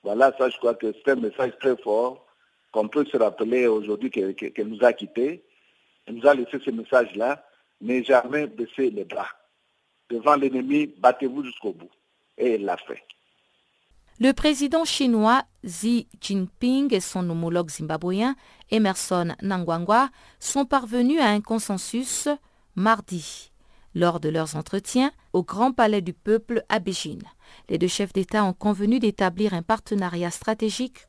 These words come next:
Speaker 2: global de coopération entre leurs deux pays. Les détails avec Barthélémy Nguessan.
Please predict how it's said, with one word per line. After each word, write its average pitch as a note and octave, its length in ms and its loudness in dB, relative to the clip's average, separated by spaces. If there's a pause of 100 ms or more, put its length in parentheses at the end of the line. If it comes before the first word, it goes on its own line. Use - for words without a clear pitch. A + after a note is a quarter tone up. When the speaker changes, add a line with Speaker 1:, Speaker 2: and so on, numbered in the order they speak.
Speaker 2:
global G3+ 520 2 (340)
de A#3 60 6
coopération F#3 760 0
entre F3 280 -6
leurs E3+ 180 -4
deux F#3+ 140 -8
pays. F#3 360 -6 (320)
Les A3 140 6
détails A3+ 460 2
avec G3 400 -2 (120)
Barthélémy F3+ 500 -4
Nguessan. D#3+ 400 -8